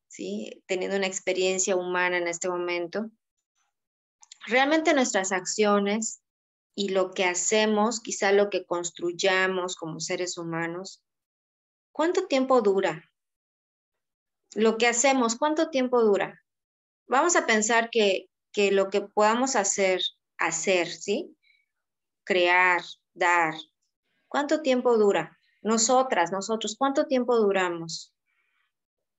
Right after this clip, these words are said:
Y cuando ya no estemos aquí, ¿qué habremos dejado?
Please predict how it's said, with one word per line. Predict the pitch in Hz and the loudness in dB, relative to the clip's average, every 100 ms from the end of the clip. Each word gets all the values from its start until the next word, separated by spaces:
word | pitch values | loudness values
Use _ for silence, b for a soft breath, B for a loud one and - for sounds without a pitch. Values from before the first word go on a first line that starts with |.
| _ _ _ _ _ _ _ _ - | _ _ _ _ _ _ _ _ -10
Y | 208 | -2
cuando | 240 233 | 0 2
ya | 240 269 | 4 4
no | 311 | 2
estemos | 311 269 269 262 | 2 0 0 0
aquí, | 202 190 214 214 220 220 _ _ _ _ _ _ _ _ _ _ _ - | -2 -2 -2 0 -2 -6 _ _ _ _ _ _ _ _ _ _ _ -2
¿qué | 269 | 2
habremos | 277 262 254 254 | 4 4 2 0
dejado? | 220 190 - 196 185 170 | 0 -4 -2 -2 -2 -4